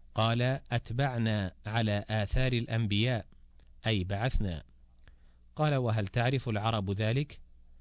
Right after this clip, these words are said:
قال: "نعم. أما سمعت قول عدي بن زيد: 'يوم قفت عيرهم من عيرنا،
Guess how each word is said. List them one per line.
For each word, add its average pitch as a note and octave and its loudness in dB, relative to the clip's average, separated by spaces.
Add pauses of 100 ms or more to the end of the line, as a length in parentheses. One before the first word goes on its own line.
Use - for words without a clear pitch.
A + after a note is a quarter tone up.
(260)
قال: G2 2
"نعم. B2 2 (680)
أما G#2+ 2
سمعت A#2 0
قول G#2 0
عدي G#2 0 (140)
بن F#2+ 0
زيد: A#2+ 0 (680)
'يوم G#2 2
قفت - -4
عيرهم A#2 0
من A2 2
عيرنا، A#2 0